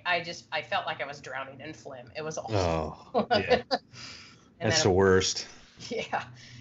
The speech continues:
Speaker 1: And, you know, being asthmatic too, you know, I'm more prone to, uh, getting that stuff a bit easier than other things. So, but
Speaker 2: Yeah.
Speaker 1: got on prednisone and, uh, finally got some good sleep last night. So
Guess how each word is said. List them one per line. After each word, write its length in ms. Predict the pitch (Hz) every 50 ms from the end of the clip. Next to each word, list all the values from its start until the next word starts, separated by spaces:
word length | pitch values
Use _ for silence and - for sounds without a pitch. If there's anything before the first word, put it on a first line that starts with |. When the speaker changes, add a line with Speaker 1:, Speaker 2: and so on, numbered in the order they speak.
| - -
Speaker 1:
And, 260 | - 180 170 170 180 196
you 100 | 196 190
know, 120 | 180 175
being 220 | 170 208 202 196
asthmatic 680 | 175 - 185 175 175 175 185 185 208 196 175 160 135 -
too, 180 | - 202 180 170
you 240 | 165 156 147 156
know, 100 | 151 151
I'm 180 | 151 151 156 156
more 220 | 156 160 160 156
prone 540 | 156 - - 175 165 160 156 151 151 147 139
to, 300 | - - 170 156 151 160
uh, 340 | 151 147 143 143 143 143 139 - - - 165 151
getting 240 | 135 160 165 165 160
that 220 | 151 147 - -
stuff 320 | - - 156 151 143 - 151
a 40 | 151
bit 220 | 143 156 147 117
easier 480 | 175 170 156 143 147 143 143 143 139 139
than 280 | 143 139 139 135 135 139
other 160 | 147 143 139
things. 480 | 139 - 135 123 123 - - - - -
So, 400 | - - - - - - 127 - -
but 160 | - 135 123
Speaker 2:
Yeah. 260 | 117 117 107 95 87 - - - - - - - - - - - - - - - - - -
Speaker 1:
got 140 | - 202 196
on 180 | 190 190 180
prednisone 800 | - 277 269 262 262 240 214 254 247 247 247 254 262 285 302 311
and, 460 | 269 226 208 208 202 196 202 196 185 190
uh, 180 | 185 180 180
finally 300 | 175 - 214 214 220 214
got 180 | 208 214 202 -
some 120 | 208 196
good 140 | 190 202 196
sleep 240 | - - 202 202 -
last 260 | 185 170 170 - -
night. 260 | 175 170 175 208 202
So 520 | - - - 165 165 165 165 165 165 160